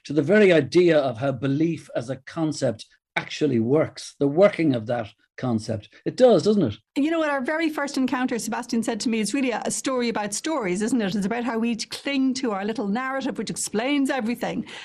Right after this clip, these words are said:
Speaker 2: And one thing he loved about the story from the beginning was that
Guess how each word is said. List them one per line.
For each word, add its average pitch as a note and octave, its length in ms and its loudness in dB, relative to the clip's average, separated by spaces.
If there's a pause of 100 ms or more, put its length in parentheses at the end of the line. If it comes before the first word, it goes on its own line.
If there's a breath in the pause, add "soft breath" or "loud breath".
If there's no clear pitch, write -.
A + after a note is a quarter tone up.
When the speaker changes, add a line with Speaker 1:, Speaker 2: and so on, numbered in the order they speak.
(140 loud breath)
Speaker 2:
And A#3 220 0
one C4+ 220 0
thing D4+ 160 0
he C4 480 0
loved A#3 240 -4
about A3 160 -4
the A3 80 -4
story G#3+ 240 -2
from G#3 100 -2
the G3+ 60 2
beginning A#3+ 400 -2
was A3 220 -4
that G#3+ 260 -6